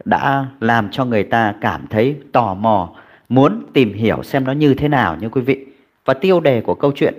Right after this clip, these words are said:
như sau. "Tôi ân hận lớn nhất cả đời của tôi đó là cho con tôi đi du học Mỹ." Quý vị thấy, ờ, nghe cái tiêu đề nó đã thấy tò mò chưa ạ? Để mình, ờ,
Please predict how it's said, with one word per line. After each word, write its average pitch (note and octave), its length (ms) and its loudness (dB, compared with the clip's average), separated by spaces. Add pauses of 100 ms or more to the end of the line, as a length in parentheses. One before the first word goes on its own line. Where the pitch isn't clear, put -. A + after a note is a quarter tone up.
như C3+ 180 2
sau. C3+ 260 0 (1600)
"Tôi F#3 200 4
ân F3+ 240 2
hận E3+ 160 4 (520)
lớn D#3 260 2
nhất A#3+ 200 2 (600)
cả F#2 120 4
đời A2 240 4
của F2+ 120 -2
tôi C3 380 2 (260)
đó A2+ 140 2
là D3+ 140 2
cho B2 320 0
con A#2 180 -4
tôi A2+ 160 2
đi G#2+ 160 -2
du G#2 160 0
học F#2+ 340 -2
Mỹ." A#2+ 280 2 (840)
Quý B2 80 0
vị C#3+ 260 2
thấy, B2+ 320 2
ờ, B2 220 2 (600)
nghe C3 220 2
cái C3 100 -4
tiêu C3 200 2
đề G2 220 4
nó G2 140 0
đã G2 160 2
thấy C3 380 0 (300)
tò A#2 140 2
mò G#2+ 260 2
chưa A2 120 -2
ạ? - 80 0 (360)
Để F2+ 160 2
mình, F#2+ 200 -2
ờ, F2 200 2